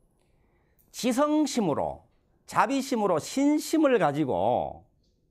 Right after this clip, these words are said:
온 마음, 온 마음을, 온 몸을 다 바쳐서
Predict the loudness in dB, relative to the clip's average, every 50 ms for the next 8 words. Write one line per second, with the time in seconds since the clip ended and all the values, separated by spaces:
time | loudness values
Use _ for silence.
0 | _ _ _ _ _ _ _ _ _ _ _ _ _ _ _ _ _ _ -4 0
1 | 2 2 2 2 2 2 2 2 2 2 2 2 2 0 -2 -2 0 0 0 0
2 | 0 0 0 2 2 2 2 0 0 -2 -6 -12 _ _ _ _ _ _ _ _
3 | _ _ -2 -2 0 0 0 2 2 2 0 0 -4 -12 -18 -16 -16 -16 -14 -10
4 | -6 -6 -4 -2 -2 -4 -4 -2 -4 -4 -2 0 -2 -2 -4 -8